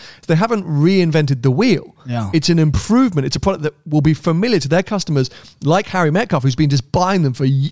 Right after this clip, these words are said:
Speaker 1: donkey's years.
Speaker 2: Mm.
Speaker 1: They just keep going back. Do you
Speaker 2: Well,
Speaker 1: not think
Speaker 2: I'm,
Speaker 1: it's
Speaker 2: no.
Speaker 1: one of the strongest brands in the world for that?
Speaker 2: I would absolutely disagree with that because I've seen it with my own eyes, and I know customers that are always bought Range Rovers. They kept going wrong, and they now buy German cars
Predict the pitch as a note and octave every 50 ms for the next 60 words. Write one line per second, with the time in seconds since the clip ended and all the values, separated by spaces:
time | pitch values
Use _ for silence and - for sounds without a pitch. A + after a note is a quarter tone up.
0 | - - G#3+ A3 A#3 A3+ - - C#3+ A#2 G#2 - - - C#3 D#3+ E3+ C#3+ C3+ C3+
1 | B2 A2+ G2 - _ _ A3 A#3+ B3+ - - B3+ F#3+ G3+ F#3+ F3 - B3+ C4 -
2 | - C3+ - F#3+ G3+ G3+ G#3 A3+ B3 B3 A3 F#3 - - - F#3+ F3+ D#3+ F#3 F#3+
3 | F3 D#3+ - - G3 F#3+ F#3 F3+ E3+ - - F#3+ F#3 F3+ E3+ E3+ F3 F3 F3 F3+
4 | G#3 A#3+ A#3 - - G#3 F#3 G#3+ C4 - - F#3+ F#3+ G3 G3 F#3+ F#3+ F3+ - -
5 | F#3+ G3 F#3+ - _ - - F#3+ F#3 E3+ C3+ D#3+ C#3+ D#3+ D#3 C3+ - D3 C3 D3
6 | D3+ D3 C3 A#2+ B2 B2 - - C#3 A2 C3+ C#3+ C#3 C#3+ C3+ - - D3 C#3 C3
7 | G#2+ C3 B2 C3+ B2+ B2+ B2+ B2+ B2 B2 A#2+ A#2+ A2+ A2+ A2 G#2+ A2+ A2 A#2+ C3+
8 | C#3+ D3 D3+ D#3 D#3 D3+ D3+ D3 C#3+ C#3+ C3+ - - - C#3+ B2+ - - - A2+
9 | A2 G#2+ B2+ C#3+ - - - - _ _ _ _ C3 - C3+ B2+ F3 F3 E3 F3+
10 | F#3 F#3 F3+ F3+ E3+ C#3 - - D#3 D#3 D3+ - - C#3+ C3+ C3+ C3 B2+ A2+ B2
11 | A2+ A2 A2 G#2 A#2 B2+ C3+ - - - - - _ _ _ _ - A2+ A2 -
12 | - F#3+ - - - D3+ C#3+ C3+ C3 B2+ B2 A#2+ A#2+ A#2+ A#2+ A#2+ B2 - - _
13 | _ _ _ _ _ _ - C3 C3 C3+ C3+ C3+ C3+ C3+ C3+ C3+ C3 C3 C3 A#2+
14 | - - C3 B2+ B2+ B2+ B2 B2 B2 - - C#3 B2 A#2 A#2 A2+ G#2+ - A2 G#2+
15 | G2+ - -